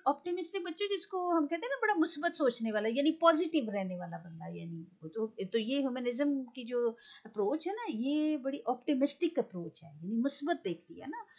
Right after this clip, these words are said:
जैसे ये अभी ऊपर उन्होंने बात की ना कि, uh, children are innately good at the core, यानी वो अंदर से, अ, बुनियादी तौर पर वो अच्छे होते हैं। जैसे हमारे नबी पाक की हदीस आपने सुनी है,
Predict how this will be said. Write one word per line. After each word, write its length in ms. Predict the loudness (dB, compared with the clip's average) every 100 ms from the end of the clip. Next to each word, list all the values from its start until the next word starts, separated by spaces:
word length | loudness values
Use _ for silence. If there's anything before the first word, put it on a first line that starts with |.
| -18 -4
जैसे 220 | -2 -2
ये 140 | 0
अभी 180 | 0 0
ऊपर 200 | -6 -4
उन्होंने 320 | -4 -4 -4
बात 240 | -2 -4 -2
की 100 | -4
ना 80 | -4
कि, 160 | -2 -4 -4 -18 -10
uh, 260 | -2 0 0
children 680 | -2 0 2 2 2 2 0 _ _ _ _ _ -6
are 440 | -6 -4 0 2 2 0 2
innately 600 | 2 2 -2 -4 -2 -2
good 240 | 4 2
at 280 | 2 -6 -10 -6
the 60 | -8 -6
core, 180 | -8 -8
यानी 160 | -10
वो 100 | -6
अंदर 240 | -4 -2 -2
से, 240 | -4 -8
अ, 180 | -8 -8
बुनियादी 520 | -10 -8 -6 -6 -8 -10
तौर 100 | -8
पर 120 | -8
वो 200 | -10 -14
अच्छे 260 | -14 -10 -6
होते 320 | -6 -8 -10
हैं। 260 | -12 -12 -18 -20 -6
जैसे 220 | -4 -2
हमारे 220 | 0 2 2
नबी 240 | 0 0
पाक 220 | -2 -2
की 140 | 0 0
हदीस 320 | 0 -4 -4
आपने 280 | -4 -6 -8
सुनी 360 | -8 -6 -4
है, 160 | -6